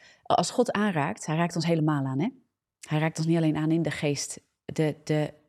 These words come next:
de, alles wordt <laughs> aangeraakt door God. En een trauma is gewoon even een weetje.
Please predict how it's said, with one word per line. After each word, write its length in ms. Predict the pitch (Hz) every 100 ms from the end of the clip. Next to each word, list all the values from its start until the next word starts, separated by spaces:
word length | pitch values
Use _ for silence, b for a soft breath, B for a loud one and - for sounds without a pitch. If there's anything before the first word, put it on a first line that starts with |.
| -
de, 120 | - _ _ -
alles 280 | 175 147
wordt 200 | - -
<laughs> 20 | -
aangeraakt 440 | 165 147 135 147
door 100 | 131
God. 360 | - 160 - - B B B B
En 140 | B 170
een 160 | 165
trauma 600 | - 220 262 214 127 156 254 _ _ _ _ _ _ -
is 120 | - -
gewoon 160 | 165
even 180 | 175 185
een 80 | 160
weetje. 420 | 165 170 170 160